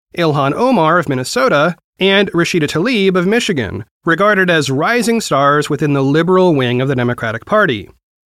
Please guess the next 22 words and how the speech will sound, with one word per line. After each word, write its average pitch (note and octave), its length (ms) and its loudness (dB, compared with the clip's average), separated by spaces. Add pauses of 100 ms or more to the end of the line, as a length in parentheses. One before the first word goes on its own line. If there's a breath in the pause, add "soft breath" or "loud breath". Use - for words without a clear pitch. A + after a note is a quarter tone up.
(120)
Sanders' C#4 600 0
aides C#3 480 -2
also B3 380 0
said A2+ 500 -4
they E3 140 0
are E3+ 80 2
confident A3 580 -2
he D#3+ 160 0
is D3 160 0
well D3+ 340 2
known C3 260 2
in C#3 100 0
Iowa D#3 480 0
because B2+ 320 -4
of D#3 80 -4
his E3 160 0
twenty C3+ 260 -2
sixteen G3 680 -2
White G#3+ 240 0
House C3+ 260 0
bid A#2 400 -4 (100)
and F3 440 2